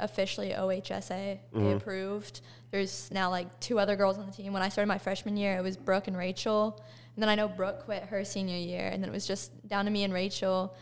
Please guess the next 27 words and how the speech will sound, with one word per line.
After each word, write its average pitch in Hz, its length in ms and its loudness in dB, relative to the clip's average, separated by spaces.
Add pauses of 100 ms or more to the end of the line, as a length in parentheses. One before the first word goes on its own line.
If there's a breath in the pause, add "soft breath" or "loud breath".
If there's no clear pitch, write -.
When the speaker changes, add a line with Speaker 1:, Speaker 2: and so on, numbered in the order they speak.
(180 loud breath)
Speaker 1:
Then 190 80 -2
after 202 240 2
she 208 220 -10
gradu-, 180 400 -6 (580)
um, 190 240 2
last 214 260 2
year, 196 100 4
actually, 185 440 0 (240 loud breath)
before 214 260 2
she 208 140 0
graduated, 185 480 2
that's 185 180 0
when 196 100 0
we 190 100 0
had, 185 260 -4
like, - 260 -4 (360 loud breath)
Bryn 208 240 6
and 202 160 -4
Katie 190 560 -2
join. 185 500 0
So 175 400 4
just 190 240 -2
the 208 80 -2
fact 185 240 -2
that 185 100 -8
there 185 120 -4
were, 190 200 -2